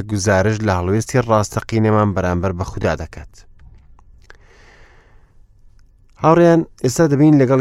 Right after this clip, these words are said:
یاقوب لە بەشی تازەدا چی ڕوو دەدات، لە گرنگترین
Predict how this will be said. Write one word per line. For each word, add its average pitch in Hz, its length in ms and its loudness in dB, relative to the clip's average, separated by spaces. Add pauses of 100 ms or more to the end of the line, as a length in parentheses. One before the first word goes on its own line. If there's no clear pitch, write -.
یاقوب 127 320 0 (480)
لە 104 140 4 (640)
بەشی 117 340 -6
تازەدا 107 480 0
چی - 160 -4
ڕوو 90 160 -6
دەدات، 78 300 -10 (340)
لە 110 180 2
گرنگترین 123 440 0